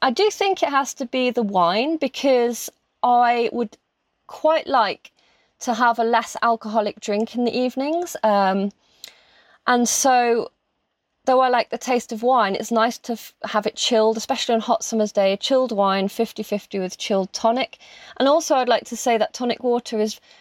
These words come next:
really nice on its own as well for a mocktail for anybody that doesn't drink. And I recently visited Poland, and it's very popular as a, as just a, a soda drink over there too. So definitely recommend wine and tonic, and I would definitely recommend just trying it on its own with fruits and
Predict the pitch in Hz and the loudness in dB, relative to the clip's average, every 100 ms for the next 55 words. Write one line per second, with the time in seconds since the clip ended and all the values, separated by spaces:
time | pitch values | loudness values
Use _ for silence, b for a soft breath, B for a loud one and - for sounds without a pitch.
0 | b - 240 294 302 262 240 - 226 240 | b -4 0 2 4 2 2 0 -2 0
1 | 240 269 233 233 240 233 214 220 - 214 | 0 0 2 2 0 -2 0 -2 -2 -4
2 | 196 - 214 202 202 185 - 240 247 240 | -2 -2 -2 -2 -2 -4 -2 -4 -2 -4
3 | - 170 - - 196 196 196 B B B | 0 0 -2 -2 0 2 0 B B B
4 | B - 226 226 226 220 214 202 208 196 | B 0 0 0 0 0 -2 -4 -6 -6
5 | - 240 240 185 180 170 202 208 233 233 | 0 0 2 0 -2 -4 -4 -2 0 2
6 | 220 - - - 196 180 180 180 170 - | 0 -4 -6 -6 -4 -2 0 2 0 0
7 | 190 190 - 180 175 - 185 202 208 202 | -8 -10 -4 0 0 0 -2 0 0 -2
8 | - 175 180 185 180 180 190 180 - b | -4 -4 -2 -4 -2 -2 0 0 -6 b
9 | b _ - 214 190 185 - 180 190 B | b _ -2 2 2 2 2 2 0 B
10 | B _ 311 311 294 269 262 254 247 240 | B _ -2 0 -2 -2 -2 0 0 -2
11 | - 220 247 254 262 247 262 254 - 190 | -4 0 2 0 -4 -4 -2 -4 -4 -6
12 | 190 202 208 - 202 202 - 196 196 202 | -4 -4 -4 -2 -4 -4 -4 -4 -4 -6
13 | - 196 196 185 175 - 202 254 202 185 | -4 0 0 0 -2 -2 -2 0 -2 -4
14 | - - 208 - - | -8 -4 -2 -2 -6